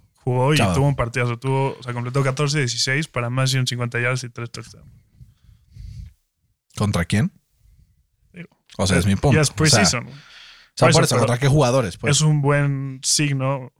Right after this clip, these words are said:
Speaker 1: es un good sign que lo haga en preseason
Speaker 2: A ver,
Speaker 1: a comparación de
Speaker 2: yo
Speaker 1: Jordan
Speaker 2: creo,
Speaker 1: Love, que nunca lo
Speaker 2: yo creo que
Speaker 1: hizo.
Speaker 2: esta es la temporada donde Justin Fields da el paso adelante.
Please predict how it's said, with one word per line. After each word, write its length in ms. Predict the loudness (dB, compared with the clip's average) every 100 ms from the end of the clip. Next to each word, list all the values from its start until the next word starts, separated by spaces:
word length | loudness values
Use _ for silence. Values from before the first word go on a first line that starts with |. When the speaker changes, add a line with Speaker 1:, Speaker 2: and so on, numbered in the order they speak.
| -20 -18
Speaker 1:
es 120 | -14
un 340 | -12 -14 -18 _ _
good 140 | -8 -2
sign 360 | 0 0 0
que 380 | -2 -2 -4 -10 _ -2
lo 160 | 2
haga 420 | 2 2 -2 -4 _ _
en 100 | -14
preseason 500 | -6 -2 -2 -2 -6 -8 -18 -20 -4
Speaker 2:
A 120 | 2
ver, 120 | 4
Speaker 1:
a 40 | 4
comparación 480 | 0 0 0 0 2
de 60 |
Speaker 2:
yo 100 | 4
Speaker 1:
Jordan 180 | 4 4
Speaker 2:
creo, 180 | 2 4
Speaker 1:
Love, 140 | 2 0
que 40 |
nunca 280 | -2 -4 -2
lo 120 | 2
Speaker 2:
yo 200 | 2 2
creo 160 | 0 0
que 40 |
Speaker 1:
hizo. 100 | 0
Speaker 2:
esta 160 | 0 -2
es 60 |
la 120 | -2
temporada 500 | -4 -6 -4 0 0
donde 180 | 0 -2 -4
Justin 280 | -4 -4
Fields 240 | -4 -2 -2
da 60 |
el 80 | -4
paso 260 | -2 -2 0
adelante. 460 | 0 0 -2 -10